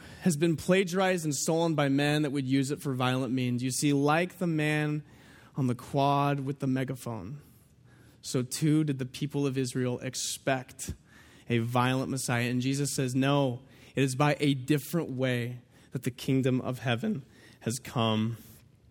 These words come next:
near." And yet, as we read in Matthew four,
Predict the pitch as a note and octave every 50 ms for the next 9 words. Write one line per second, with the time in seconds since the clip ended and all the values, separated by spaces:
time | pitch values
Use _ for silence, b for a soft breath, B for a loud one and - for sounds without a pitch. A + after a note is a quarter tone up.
0 | _ _ - - - - - B2 B2 B2 A#2+ G#2+ F#2 - - D3+ D#3 D#3+ F#3 A#3+
1 | C4+ C4 - F#3+ G3 F#3 E3+ G#3+ A3 G3+ E3+ G3+ A3+ G#3+ F3+ D#3 C#3+ D3+ - F3
2 | F#3 F#3+ F#3+ F#3+ G3 G#3 A3 G#3+ - G3+ G3 D#3+ - - G#3+ G#3+ F#3 D3+ B2+ B2
3 | B2+